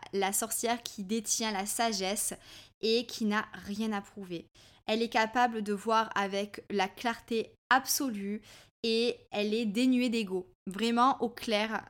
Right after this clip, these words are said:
avec elle-même. Donc c'est une phase où on est vraiment, euh, à une période de notre vie où on est capable en fait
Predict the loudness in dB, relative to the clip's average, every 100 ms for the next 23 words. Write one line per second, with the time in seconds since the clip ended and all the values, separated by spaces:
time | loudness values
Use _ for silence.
0 | _ 2 2 -2 -4 -4 -6 -10 -16 _
1 | -20 -20 -12 -10 -8 -6 -2 0 0 4
2 | 4 4 0 -4 -4 -2 -2 -2 -2 -4
3 | -4 -2 0 2 2 0 -4 -2 0 0
4 | 0 -4 -6 -6 -6 -8 -10 -14 _ _
5 | 0 2 2 2 2 0 -2 -2 -4 -6
6 | -4 -4 -4 -4 -4 -4 0 0 2 2
7 | 0 -4 -6 -8 -10 -16